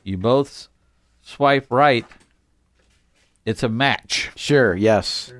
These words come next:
Speaker 1: You swipe each other.
Speaker 2: Yeah.
Speaker 1: Now, that, see, you right there, that I, I can tell by the look on Jed's face he wants to make that dirty.
Speaker 2: Absolutely.
Speaker 1: But you swipe the screen,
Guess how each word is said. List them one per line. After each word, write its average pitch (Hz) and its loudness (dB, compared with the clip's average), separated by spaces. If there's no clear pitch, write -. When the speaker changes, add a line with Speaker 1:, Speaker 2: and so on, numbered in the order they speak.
Speaker 1:
You 117 -2
swipe 240 2
each 127 0
other. 85 -4
Speaker 2:
Yeah. 104 4
Speaker 1:
Now, 135 2
that, 143 -2
see, 151 0
you 151 2
right 156 4
there, 160 2
that 139 2
I, 147 0
I 143 0
can 135 -6
tell 151 0
by 135 0
the 120 -8
look 127 -2
on 120 -4
Jed's 117 -2
face 156 -2
he 135 -2
wants 110 -4
to 117 -14
make 107 -4
that 156 0
dirty. 92 -6
Speaker 2:
Absolutely. 123 2
Speaker 1:
But 139 2
you 147 0
swipe 180 0
the 151 0
screen, 180 -4